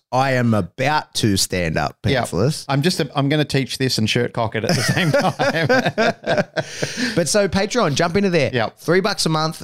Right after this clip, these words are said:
Speaker 1: will get you access to literally years of educational content. We used to
Speaker 2: Mm.
Speaker 1: do, like, one a month educational content, and then what we're changing to now is a less frequent, but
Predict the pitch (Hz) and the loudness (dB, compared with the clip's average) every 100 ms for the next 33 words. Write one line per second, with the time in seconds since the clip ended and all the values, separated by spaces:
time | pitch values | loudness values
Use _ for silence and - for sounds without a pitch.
0 | - 139 123 117 120 117 - 131 117 - | -2 0 0 0 0 0 -2 0 0 0
1 | - 120 113 104 - 120 143 - 143 127 | 0 2 2 0 -2 0 0 2 2 2
2 | 110 131 147 135 127 120 113 131 110 - | 2 2 2 2 2 0 0 0 0 0
3 | 104 - 107 - 78 101 135 151 143 135 | 0 0 -2 -2 0 0 2 2 2 2
4 | 131 127 - 107 101 104 113 131 120 117 | 2 0 -2 -2 -2 0 2 2 2 2
5 | 120 - 107 107 107 107 - 107 120 104 | 0 -2 -2 0 0 0 0 0 0 0
6 | - 117 113 98 104 101 95 - - - | 0 0 0 2 2 2 0 -4 -18 -20
7 | - 127 131 - 147 135 117 131 117 113 | -4 0 0 0 0 2 0 0 0 2
8 | 107 98 95 92 131 151 - - 127 131 | 0 0 0 0 0 0 -2 -4 -2 -2
9 | - 131 143 - - | 0 0 0 -2 -4